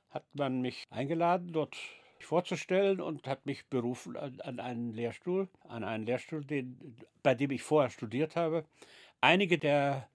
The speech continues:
Lehrkräfte waren noch da, so dass ich also teil-, teilweise mit anderen Professoren, bei denen ich zuvor gelernt habe, dann zeitgleich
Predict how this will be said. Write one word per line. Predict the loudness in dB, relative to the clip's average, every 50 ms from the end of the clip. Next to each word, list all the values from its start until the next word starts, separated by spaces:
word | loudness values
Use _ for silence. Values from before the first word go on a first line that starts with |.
| _ _ _ _ _
Lehrkräfte | 2 4 4 4 4 0 -10 -20 -20 _ -2 -2 -2 -2 -2 -4 -4 -4 -4 -6 -10 -20 -20 -20 _
waren | 0 4 6 6 6 6 4 2
noch | 2 2 0 2
da, | 0 2 4 4 4 2
so | 2 -2 -2
dass | 0 -2 -2 -2
ich | -4 -4 0 0
also | 0 0 0 -4
teil-, | -2 0 0 0 0 -2 0
teilweise | 2 4 4 6 6 6 4 4 4 0 -2
mit | -2 -4 -4 -6 -12 -20 -20 -20 -16 -6
anderen | -2 0 2 2 2 2 2 0 -2 0
Professoren, | 0 0 2 2 0 0 4 6 10 10 10 10 10 4 -4 -14 -20 _ _ _ _ _
bei | -2 0
denen | 2 2 2 2 2
ich | -4 -10 -10
zuvor | -6 -6 -4 2 4 4 6 6
gelernt | 4 6 6 4 6 4
habe, | 2 0 2
dann | 0 -2 -2 -2 -6 -12 _ _ _
zeitgleich | -4 0 0 0 0 0 0 0 0 0 0 -4 -8 -14